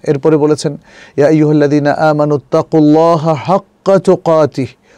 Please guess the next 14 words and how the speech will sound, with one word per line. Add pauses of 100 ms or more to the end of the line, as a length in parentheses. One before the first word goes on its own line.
(120)
ওয়া
লা
তামুতুন্না
ইল্লা
ওয়া
আনতুম
মুসলিমুন।" (840)
হে
ঈমানদার
লোকে-,
লোকেরা, (420)
তোমরা
আল্লাহকে (440)
যেভাবে